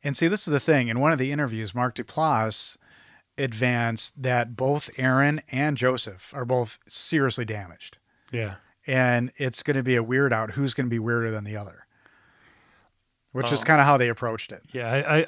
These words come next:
Speaker 2: I, hands down,
Speaker 1: Correct.
Speaker 2: Joseph's the easy winner on
Speaker 1: Correct.
Speaker 2: that. <laughs>
Speaker 1: So now Aaron gets a delivery, a big box at his door.
Speaker 2: Yeah.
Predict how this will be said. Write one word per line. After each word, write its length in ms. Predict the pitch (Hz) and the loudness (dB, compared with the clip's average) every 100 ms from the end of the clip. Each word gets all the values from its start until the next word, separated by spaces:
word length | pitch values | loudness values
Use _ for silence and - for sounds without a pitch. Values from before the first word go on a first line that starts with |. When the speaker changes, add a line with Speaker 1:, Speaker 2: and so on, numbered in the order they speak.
| - | -2
Speaker 2:
I, 60 | |
hands 400 | - 156 139 123 | -4 0 0 0
down, 520 | 110 135 127 113 110 107 _ _ _ - | 0 2 2 0 -4 -12 _ _ _ -8
Speaker 1:
Correct. 420 | 147 151 92 185 127 | 0 0 0 -6 -6
Speaker 2:
Joseph's 480 | 127 123 - 120 | -2 -2 -2 -4
the 80 | 123 | -4
easy 280 | 123 139 131 | -2 -2 0
winner 300 | 135 143 127 | 0 0 2
on 60 | 117 | 4
Speaker 1:
Correct. 400 | 131 113 - - | 4 4 2 0
Speaker 2:
that. 600 | - - - 605 240 - | 4 4 6 4 4 2
<laughs> 40 | - - | 0 0
Speaker 1:
So 180 | - 147 | 2 4
now 540 | 151 170 175 165 160 160 | 6 10 10 10 6 4
Aaron 320 | 147 143 139 | 6 6 6
gets 180 | 139 - | 2 0
a 40 | |
delivery, 500 | 117 131 139 117 110 | 0 2 2 2 -2
a 100 | 95 | -4
big 220 | 110 131 95 | -2 -4 0
box 680 | 120 113 110 - - - - _ 214 | 2 2 0 -2 -6 -8 -14 _ -8
at 120 | 131 | -4
his 160 | 120 107 | -4 -4
door. 520 | 123 110 101 107 104 | -4 -4 -6 -8 -8
Speaker 2:
Yeah. 200 | 120 110 | -4 -4